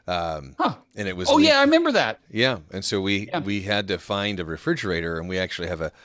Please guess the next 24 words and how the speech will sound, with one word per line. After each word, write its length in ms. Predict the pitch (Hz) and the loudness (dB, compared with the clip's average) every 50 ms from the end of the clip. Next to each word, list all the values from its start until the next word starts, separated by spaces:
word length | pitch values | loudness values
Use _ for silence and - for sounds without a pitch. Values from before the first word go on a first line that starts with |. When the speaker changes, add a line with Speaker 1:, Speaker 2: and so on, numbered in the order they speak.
| - - - _ - | -20 -20 -20 _ -4
Speaker 1:
our 80 | 139 | -4
refrigerator 680 | 147 131 - 135 127 117 123 117 110 101 95 90 87 87 | -2 0 0 -2 -2 0 0 0 0 0 0 -2 -4 -6
is 460 | - 90 87 87 82 78 76 - - - _ _ _ _ _ _ | -6 -4 -4 -4 -4 -4 -4 -6 -8 -8 _ _ _ _ _ _
thirty-two 580 | - - - 113 110 107 104 98 - - 104 95 | -20 -10 -6 -4 -4 -4 -4 -4 -6 -6 -4 -4
inches, 520 | 95 95 95 - 113 107 101 - - - - _ _ _ _ _ _ _ _ _ _ _ _ _ _ _ _ _ _ _ _ _ _ | -4 -4 -4 -4 -6 -4 -4 -4 -6 -6 -8 _ _ _ _ _ _ _ _ _ _ _ _ _ _ _ _ _ _ _ _ _ _
and 200 | - 98 95 92 | -6 -4 -4 -2
the 60 | 90 | -2
new 200 | 92 98 110 107 | -2 -2 -2 0
standard 520 | 107 - - 113 98 95 98 92 98 90 | -2 -2 0 0 0 -2 -2 -4 -4 -6
is 140 | 85 80 - | -4 -6 -4
thirty-six. 760 | - 95 87 85 82 78 - - - 65 52 - - - - - _ _ | -4 -4 -4 -4 -4 -6 -6 -6 -6 -8 -8 -10 -12 -14 -14 -14 _ _
And 220 | 95 92 92 92 | -8 -8 -6 -6
in 120 | 92 92 95 | -6 -6 -6
this 220 | 95 92 90 120 120 120 | -4 -2 0 0 2 0
Speaker 2:
Oh, 40 | 120 | 0
yes, 320 | 117 113 113 110 101 - - | -2 -2 -4 -6 -6 -8 -10
that's 240 | - 113 - - | -12 -12 -12 -10
right. 180 | 113 107 104 - - - | -10 -10 -10 -10 -12 -10
Speaker 1:
Right, 300 | - 101 101 101 104 98 | -4 -2 0 0 0 -2
and 120 | 101 98 | -4 -4
the, 180 | 98 95 90 90 90 98 - | -4 -4 -4 -6 -10 -14 -18
the 380 | - - 101 95 92 90 87 85 | -14 -10 -8 -6 -4 -4 -6 -8
current 440 | - - - 120 117 110 101 - - | -8 -6 -4 -2 -2 -4 -4 -8 -8
covid, 800 | - 107 104 104 101 98 101 95 95 92 85 87 90 87 - | -4 -2 -2 -2 0 0 2 2 2 2 0 -4 -10 -14 -16